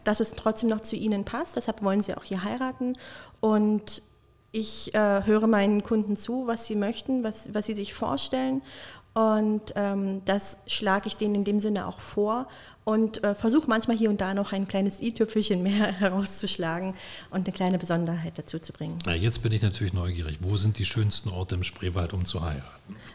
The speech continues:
Speaker 1: Ah, das ist ja, na, genau, wenn ich jetzt die Orte nenne, <laughs> dann muss ich vorher mit denen sprechen. <laughs> Ähm, naja, eigentlich Burg ist halt eine Hochburg, hm, äh, für die Hochzeiten, äh,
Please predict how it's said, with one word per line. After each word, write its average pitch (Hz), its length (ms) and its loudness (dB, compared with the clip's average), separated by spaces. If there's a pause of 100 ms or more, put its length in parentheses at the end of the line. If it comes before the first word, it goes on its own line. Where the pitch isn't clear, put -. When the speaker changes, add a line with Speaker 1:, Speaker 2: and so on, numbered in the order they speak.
(100)
Speaker 1:
Ah, 190 320 -4
das 185 180 -4
ist - 180 -6
ja, 196 80 -6 (220)
na, 190 60 -2
genau, 185 200 -6 (160)
wenn 185 140 2
ich 190 120 -2
jetzt - 200 -2
die - 140 2
Orte 233 340 6
nenne, 226 480 8 (300)
<laughs> - 340 -2
dann 196 80 2
muss 208 160 2
ich 226 120 -2
vorher 208 180 4
mit 208 140 2
denen 208 140 2
sprechen. - 640 6
<laughs> 269 60 -2 (1160)
Ähm, 202 520 4 (380)
naja, 202 280 6
eigentlich 226 440 4 (520)
Burg 247 260 8
ist 226 220 2
halt 202 220 2
eine 196 200 4
Hochburg, 247 640 2 (100)
hm, 175 220 0 (440)
äh, 202 400 6
für 220 180 -2
die 214 180 2
Hochzeiten, 240 880 -2
äh, 196 360 -4